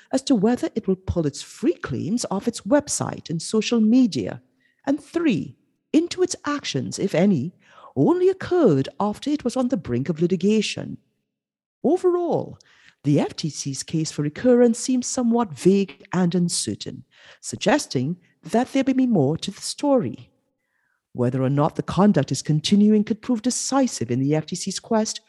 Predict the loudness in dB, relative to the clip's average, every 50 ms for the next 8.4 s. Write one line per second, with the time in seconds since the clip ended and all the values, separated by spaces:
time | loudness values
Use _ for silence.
0 | _ _ _ 2 2 2 2 4 4 6 6 6 6 6 4 4 4 4 4 4
1 | 4 6 4 4 2 2 -2 -4 -8 -16 -20 _ _ _ _ _ _ _ _ _
2 | _ _ _ _ _ _ _ _ _ _ _ -2 2 2 4 4 2 2 -2 -4
3 | -2 0 0 2 2 2 0 0 0 -4 -4 -4 -8 -10 -10 -12 -16 -18 _ _
4 | _ _ _ _ 0 0 0 0 -2 -8 -8 -2 -2 -2 0 0 -4 -4 -4 -2
5 | 0 0 0 0 0 0 0 0 0 -2 -2 -2 -2 -2 -2 -4 -12 -14 -12 -12
6 | -8 -6 -6 -4 -2 -2 0 0 -2 -2 -6 -12 -10 -6 -6 -6 -6 -2 0 0
7 | 0 0 0 -2 -4 -4 -2 -4 -6 -6 -6 -8 0 2 2 2 2 0 -2 0
8 | 0 -2 0 2 0 0 0